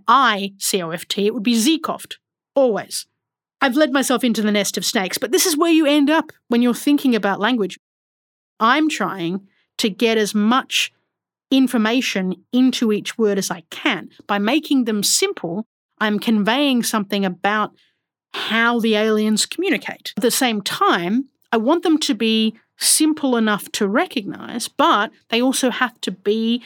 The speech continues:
alien. They have to be totally unfamiliar. The word can't look like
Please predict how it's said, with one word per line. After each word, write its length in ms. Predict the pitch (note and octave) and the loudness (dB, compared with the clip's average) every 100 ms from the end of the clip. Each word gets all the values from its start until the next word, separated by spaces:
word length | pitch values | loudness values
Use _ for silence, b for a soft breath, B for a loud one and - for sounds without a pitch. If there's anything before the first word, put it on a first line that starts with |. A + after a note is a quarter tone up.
| B B | B B
alien. 360 | B3+ E4 A3 - | 0 0 -2 -4
They 80 | G3+ | -4
have 120 | B3 | -2
to 60 | G3+ | -4
be 80 | G#3+ | -8
totally 380 | - B3 A3+ | -4 -2 0
unfamiliar. 540 | G#3+ G3+ G3+ C4 A#3+ - | -2 -2 0 0 0 -6
The 120 | - | -6
word 360 | F#3+ A#3 A#3 - | 0 2 0 -4
can't 460 | - A#3+ A#3+ A#3 | -4 0 0 -2
look 360 | G#3+ A3+ A3+ - | -4 -4 -6 -4
like 440 | F#3+ F3+ - - | -4 -4 -8 -16